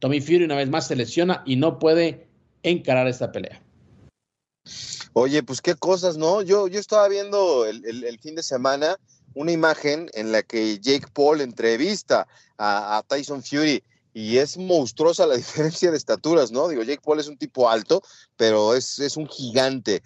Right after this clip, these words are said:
Speaker 2: este, Tyson Fury, y es justo en la que le, le, le, le decía, ¿no?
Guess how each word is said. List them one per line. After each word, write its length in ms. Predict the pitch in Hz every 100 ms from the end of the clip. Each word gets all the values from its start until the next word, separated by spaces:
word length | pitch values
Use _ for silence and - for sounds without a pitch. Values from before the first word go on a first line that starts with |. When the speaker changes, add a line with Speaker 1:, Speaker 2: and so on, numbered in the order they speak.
| - - -
Speaker 2:
este, 680 | 98 - - 101 95 95
Tyson 360 | 92 135 123 127
Fury, 380 | 135 151 185 214 _ _
y 120 | 135
es 100 | 160
justo 260 | - 208 -
en 100 | 196
la 100 | 147
que 540 | - 135 123 120 117 107
le, 100 | 104
le, 140 | 117 117
le, 200 | 120 120
le 120 | 123
decía, 460 | 123 120 170 180
¿no? 300 | 143 151 233